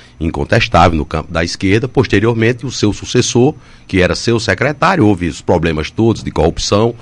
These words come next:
nós sabemos, e agora é hora de uma mudança, né, de uma virada. E nós achamos que o povo paraibano quer um novo caminho, um caminho de progresso, de desenvolvimento,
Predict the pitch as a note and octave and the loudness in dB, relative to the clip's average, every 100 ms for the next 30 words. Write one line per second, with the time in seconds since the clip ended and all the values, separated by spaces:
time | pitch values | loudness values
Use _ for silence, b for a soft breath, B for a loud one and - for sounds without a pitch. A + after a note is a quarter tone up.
0 | B B B B F2 F2 G2+ F2 F#2 A#2+ | B B B B -2 0 2 2 2 0
1 | B2+ D#3+ F3 B2+ C#3 F3+ A#2 B2 C#3 C#3+ | 0 0 2 4 4 6 4 4 2 -2
2 | D3 D#3 D#3+ G2+ G#2 F2+ - C2+ C#2+ E2+ | -4 -2 -4 0 2 2 -2 -8 -6 -2
3 | F#2+ F#2+ C3 F2 D2+ C#2+ B1 - B B | -2 0 0 2 2 2 -6 -14 B B
4 | B B D#2+ F2+ F#2+ A#2+ - G#2+ A#2+ - | B B -2 2 2 2 2 0 -2 -2
5 | C#3 B2+ B2+ B2+ A2 G#2+ F#2 E2 A2 A#2+ | -2 2 2 2 4 4 4 2 -2 0
6 | A#2+ C3+ C3+ A#2+ F#2+ E2 - G#2+ D3 F3 | 0 0 0 -4 -6 -8 -8 2 2 2
7 | D#3+ - A2+ E2+ C#2 A#1+ - F2+ F2+ F#2+ | 0 2 2 2 -2 -6 -6 -2 0 -2
8 | C#2+ B B - F2+ - C2+ D#2 F#2+ F#2 | -4 B B -6 -2 0 0 4 4 4
9 | D#2+ D2+ C2 C2+ E2+ C2+ C#2+ D#2+ D2+ D2 | 2 -6 -8 -2 -2 -2 -2 -2 -2 0
10 | F2+ G#2+ | 0 0